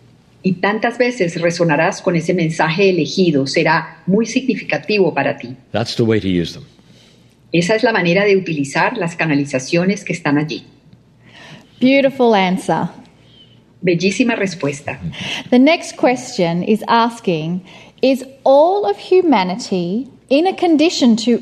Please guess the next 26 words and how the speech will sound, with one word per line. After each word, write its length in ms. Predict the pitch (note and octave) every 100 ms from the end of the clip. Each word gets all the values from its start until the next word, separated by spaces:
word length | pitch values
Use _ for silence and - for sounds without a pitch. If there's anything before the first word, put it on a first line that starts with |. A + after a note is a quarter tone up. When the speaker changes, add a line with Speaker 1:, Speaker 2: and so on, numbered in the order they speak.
| -
Speaker 3:
evolve 760 | B3+ G#3+ B3 C4 G#3 F#3 G#3 -
into 280 | A3 A3 A#3+
the 100 | A3+
new 160 | A3+ A#3
human?" 420 | C#4 D#4+ F3+ - - _ _ _ _ _ - -
Speaker 1:
La 140 | F#3
siguiente 420 | F#3+ G3 G#3+ A3
pregunta 600 | C4 C4+ F#3 A3 G#3 E3
dice, 540 | D#3 D3+ - C3 B2+ - _ _ _
"¿Será 320 | - F3 D#3 -
que 120 | A3+
toda 380 | - B3+ B3 C4+
la 120 | C4+
humanidad 560 | A3+ F3+ E3 D#3+ E3 F#3+
está 320 | F#3 - E3
en 140 | F3+
condiciones 920 | F#3+ G3+ F#3 D#3 - A3 A#3+ F#3+ E3
de 280 | D#3+ F3 F3
evolucionar 880 | E3+ E3+ D#3+ D#3+ - D3+ E3 G3+ F3+
hacia 480 | D3+ - D#3 D3 -
el 240 | D#3 C#3 D#3+
nuevo 280 | F#3 F#3+
humano?" 500 | G3 F3+ D#3+ F#3+ C4+ - - _ - - - - -
Speaker 3:
I 180 | G#3 A#3
believe 600 | C4 B3 A#3+ B3+ B3 -
yes. 580 | G3+ - - - -